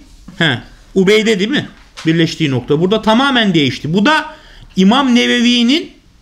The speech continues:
tespitinde haklı olduğunu bize gösteriyor. Yani ayrı ayrı nelerde bu? Meclislerde söylendiğini gösteriyor bu.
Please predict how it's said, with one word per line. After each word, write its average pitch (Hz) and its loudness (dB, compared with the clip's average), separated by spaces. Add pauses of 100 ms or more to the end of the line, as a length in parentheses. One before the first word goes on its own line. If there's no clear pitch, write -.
(520)
tespitinde 208 0
haklı 214 -2
olduğunu 185 0
bize 170 -2
gösteriyor. 120 -4 (1200)
Yani 170 0
ayrı 190 2
ayrı 202 0
nelerde 190 0
bu? 277 -4 (600)
Meclislerde 175 0
söylendiğini 147 -2
gösteriyor 101 -6
bu. 98 -18